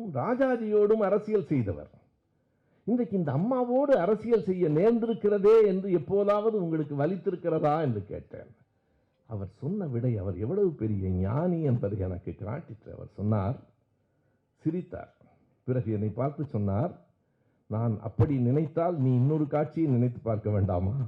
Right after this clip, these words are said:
என்னோடு அரசியல் செய்த போது காமராஜரும் ராஜாஜியும் என்ன நினைத்திருப்பார்கள்?" என்று கேட்டார். "காமராஜரோடும் ராஜாஜியோடும் நீங்கள் அரசியல் செய்தீர்கள், இன்றைக்கு இந்த அம்மையாரோடு அரசியல் செய்கிறீர்களே" என்ற போது,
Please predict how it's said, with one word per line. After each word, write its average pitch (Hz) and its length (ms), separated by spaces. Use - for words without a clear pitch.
என்னோடு 180 640
அரசியல் 160 420
செய்த 147 220
போது 123 240
காமராஜரும் 139 800
ராஜாஜியும் 110 640
என்ன 90 140
நினைத்திருப்பார்கள்?" 85 840
என்று 113 180
கேட்டார். - 460
"காமராஜரோடும் 226 1080
ராஜாஜியோடும் 233 800
நீங்கள் 208 280
அரசியல் 233 380
செய்தீர்கள், 185 500
இன்றைக்கு 196 260
இந்த 190 160
அம்மையாரோடு 233 540
அரசியல் 208 460
செய்கிறீர்களே" 160 540
என்ற 135 180
போது, 123 300